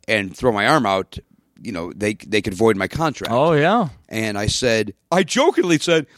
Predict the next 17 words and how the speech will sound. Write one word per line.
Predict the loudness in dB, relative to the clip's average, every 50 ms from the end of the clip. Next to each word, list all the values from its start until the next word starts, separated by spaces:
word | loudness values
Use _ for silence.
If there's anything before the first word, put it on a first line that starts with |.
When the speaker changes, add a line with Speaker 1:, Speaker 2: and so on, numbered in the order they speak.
| _ -2 0
Speaker 1:
"Well, | 2 2
then | 2 4
what | 4 2
about | 2 4 2 2
if | 4 2
I | 2
pitch | 2 2 -2 -2 -2 -6
to | -4
you?" | 0 0 2 2 0 -2 -4 _ _ _ _ _ -2
And | 0
he | 0
goes, | 0 0 -2 _ -2
"Oh, | 0 2
I | 2 2
can | 2 2
do | 2
that," | 2 2 0 -2 -4 _ _